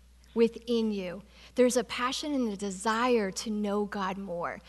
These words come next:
and to walk in the plans that He has for you. We can see it. We talk about it every Sunday after we leave, that it's tangible. We can see it and we can feel it on you.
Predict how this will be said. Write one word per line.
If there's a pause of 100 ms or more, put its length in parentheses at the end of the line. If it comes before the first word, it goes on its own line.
(140)
and
to
walk
in
the
plans
that
He
has
for
you. (240)
We
can
see
it.
We
talk
about
it
every
Sunday
after
we
leave, (280)
that
it's
tangible.
We
can
see
it
and
we
can
feel
it
on
you.